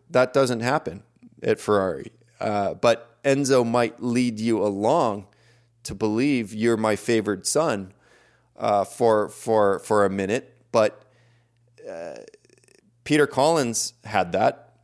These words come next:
and lived across from the factory. It was just at the time that Enzo's son, Dino, was really getting more and more sick, uh, with muscular dystrophy. And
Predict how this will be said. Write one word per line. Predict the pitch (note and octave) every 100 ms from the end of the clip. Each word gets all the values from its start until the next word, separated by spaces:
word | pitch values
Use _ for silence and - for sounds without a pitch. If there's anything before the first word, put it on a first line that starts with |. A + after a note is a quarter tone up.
| -
and | G#2+ G#2
lived | A2+ G#2
across | A2+ - G#2+ G#2
from | - G2+
the | G2
factory. | G#2 G2+ - A#2 B2 B2+
It |
was | B2+ A#2+
just | - E3 -
at | C#3+ -
the |
time | A#2 - A#2 A2+ A2
that | G#2 - _
Enzo's | - A#2 A#2 A2+ G#2 -
son, | - A2+ G#2 G#2+ G2+ _ - F2+
Dino, | A#2 A#2 F#2 F#2 F#2+ _ _ _ - _ _ _ _
was | A2+ A2+ G#2
really | A2 C3 C3+ A#2
getting | G2 A2 G#2 G2+ - - - -
more | G#2+ A2 A#2 A2
and | G2
more | G2+ G2+ G2 - _
sick, | - - A2 F2+ - - _ _ -
uh, | F#2+ F2+ F2
with | G2 G2 -
muscular | G#2+ G#2+ - G#2+ F#2+ F#2
dystrophy. | - A2 G#2 - F#2+ F#2 F#2 - _ _ _ _ _ _ _
And | F#2+ B2 A2+ G2+